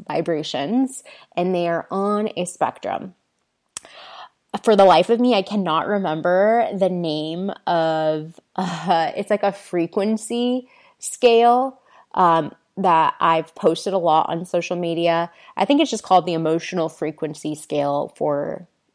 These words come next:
yeah, emotional frequency scale. You can Google that, where it kinda just shows, like, this spiral of, like, the highest being, like, love and enlightenment and pure, like, joy,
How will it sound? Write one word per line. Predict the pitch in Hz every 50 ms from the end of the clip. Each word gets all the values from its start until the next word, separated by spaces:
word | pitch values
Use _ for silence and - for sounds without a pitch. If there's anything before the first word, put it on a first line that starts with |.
| _ _ -
yeah, | 226 190 143 151
emotional | 156 185 208 - - 208 202
frequency | 202 214 202 - - - -
scale. | _ - - -
You | 196 208
can | - 233 208
Google | 180 190 180 165 135
that, | 127 101 - - - - - - - _
where | - 202 196 196
it | 190 -
kinda | - 240 233 247 285
just | 247 247 233 208 -
shows, | - 214 180 175 180 180 -
like, | 170 165 -
this | - 160 160 156 -
spiral | - - - - - - - 156 147 143 147 147 151 160 170 175 196 214 220 226 202 -
of, | - 160 156 151 151 151 151 -
like, | 160 147 147 143 143 147 147 - _ _ - _ _ _ _ _ _ _ _
the | - 160 160
highest | 151 - 190 180 175 175 170 175 170 - - - -
being, | - 170 165 160 160 156 156
like, | 143 139 - -
love | - 208 240 254 254 247 233 214 202 196 185
and | 185 175
enlightenment | 170 170 175 196 214 226 233 233 226 - 131 185 185 180 175 170 165 160 147 -
and | - 160 160 156 156 160 156 147 _
pure, | - - - 247 226 214 208 208 208 202 202 202 202 196 -
like, | - 180 160 160 170 - 180 175
joy, | 160 190 208 214 214 208 185 170 160 160 165